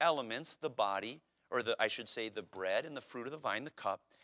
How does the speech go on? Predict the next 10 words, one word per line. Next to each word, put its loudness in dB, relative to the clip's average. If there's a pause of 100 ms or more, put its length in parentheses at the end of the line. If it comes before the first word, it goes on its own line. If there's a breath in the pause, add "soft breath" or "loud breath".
(180 soft breath)
actually 4
literally -2
physically -2
become -4
the -2
body -2
and -14
blood -2
of -8
Christ -8